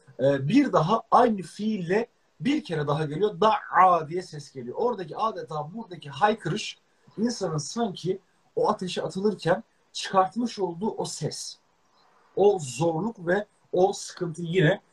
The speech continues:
yansıtmış oluyor. İşte biz aslında bunların hepsine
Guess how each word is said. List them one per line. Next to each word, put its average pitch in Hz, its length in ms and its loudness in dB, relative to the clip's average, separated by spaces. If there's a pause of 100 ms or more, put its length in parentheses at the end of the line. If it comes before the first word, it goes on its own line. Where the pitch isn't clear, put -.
(140)
yansıtmış 165 800 2
oluyor. 127 400 4
İşte 202 260 -6
biz 240 120 0
aslında 170 400 0
bunların 190 460 0
hepsine 185 680 2